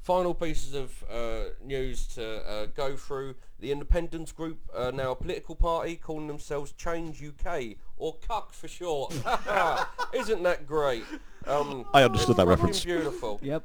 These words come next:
Speaker 1: Um,
Speaker 3: The jokes outrageously
Speaker 1: you had the,
Speaker 3: sell.
Speaker 1: uh, nasa spacesuits, where there was meant to be the first time all-female spacewalk, betw-, uh, but however, astronaut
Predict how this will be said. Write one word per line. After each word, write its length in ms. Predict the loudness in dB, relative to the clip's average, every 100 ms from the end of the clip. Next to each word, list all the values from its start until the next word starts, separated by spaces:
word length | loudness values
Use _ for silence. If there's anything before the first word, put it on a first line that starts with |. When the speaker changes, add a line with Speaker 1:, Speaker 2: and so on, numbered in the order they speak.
| -8 -4
Speaker 1:
Um, 360 | -2 -2 -4 -8
Speaker 3:
The 100 | -8
jokes 340 | -8 -6 -6
outrageously 320 | -8 -8 -6 -4
Speaker 1:
you 80 |
had 160 | -2 -4
the, 60 | -2
Speaker 3:
sell. 320 | -2 -2 -6 -4
Speaker 1:
uh, 400 | -2 -2 -4 -6 -6
nasa 280 | -6 -6
spacesuits, 1000 | -6 -2 -2 -2 -6 -6 -6 -6 -8 -8 -10 -10 -8
where 200 | -4 -2
there 80 | -2
was 100 | -2
meant 120 | -4
to 40 | -6
be 80 |
the 80 | -10
first 380 | -8 -4 -4 -4
time 240 | -4 -4 -4
all-female 580 | -6 -4 -2 -2 -2
spacewalk, 720 | -4 -4 -2 -2 -4 -6 -6 -6 -8
betw-, 280 | -6 -8 -4
uh, 280 | -4 -2 -4 -6 -6
but 240 | -6 -4
however, 420 | -4 -4 -2 -4 -4 -6 -8
astronaut 640 | -6 -6 -4 -2 0 -2